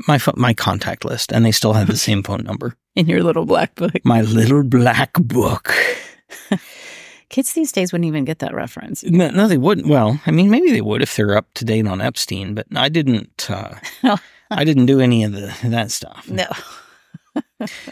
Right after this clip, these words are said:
Speaker 1: Now, connected to that, and this is a whole separate topic, but connected to that. So this, this particular guy I talked to today, his wife and you, because of when we were, when we, this was all way back when I was a coach.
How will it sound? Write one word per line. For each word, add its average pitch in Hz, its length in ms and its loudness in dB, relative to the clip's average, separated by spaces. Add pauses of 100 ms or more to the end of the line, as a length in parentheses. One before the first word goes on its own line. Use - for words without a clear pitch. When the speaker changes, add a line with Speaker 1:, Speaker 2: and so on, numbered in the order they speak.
Speaker 1:
Now, 170 320 -2 (960)
connected 208 720 2
to 247 220 2
that, - 420 -8 (240)
and 156 160 4
this 170 140 0
is 156 120 0
a 147 60 2
whole 180 160 -2
separate - 360 -2
topic, - 520 -8 (140)
but - 180 -12
connected 175 500 -2
to 117 180 -4
that. 92 200 -16 (480)
So 151 600 2
this, 175 380 0 (120)
this 180 180 0
particular 175 640 0
guy 131 320 2
I 117 40 -2
talked - 340 -4
to 127 160 -4
today, 107 420 -10 (480)
his 165 320 -2
wife 117 580 -2 (640)
and 135 200 4
you, 156 400 0
because 147 320 0
of 135 300 0
when 147 400 0
we 160 100 4
were, 131 260 0
when 151 260 2
we, 202 160 2
this 170 320 0
was 214 120 2
all 196 220 4
way 165 220 4
back 139 320 -2
when 143 100 -2
I 131 60 -2
was 113 160 -4
a 101 40 -12
coach. - 460 -14